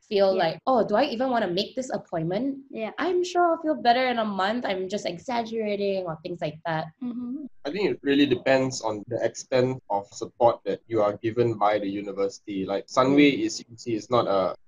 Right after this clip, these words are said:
Speaker 3: they, they don't really push that you seek a counselor if you are in
Speaker 2: Mm.
Speaker 3: need of help. You can get an appointment easily. You can just, like, contact someone, uh, through their website, or how you go about it, and
Speaker 2: Mm.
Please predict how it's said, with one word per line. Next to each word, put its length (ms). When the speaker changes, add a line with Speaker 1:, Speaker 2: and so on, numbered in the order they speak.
Speaker 3:
they, 260
they 80
don't 240
really 320
push 440
that 140
you 460
seek 320
a 80
counselor 600
if 160
you 100
are 380
in 100
Speaker 2:
Mm. 60
Speaker 3:
need 180
of 180
help. 220
You 60
can 180
get 140
an 180
appointment 480
easily. 360
You 160
can 260
just, 260
like, 140
contact 400
someone, 480
uh, 520
through 160
their 360
website, 400
or 220
how 140
you 120
go 220
about 240
it, 180
and 280
Speaker 2:
Mm. 240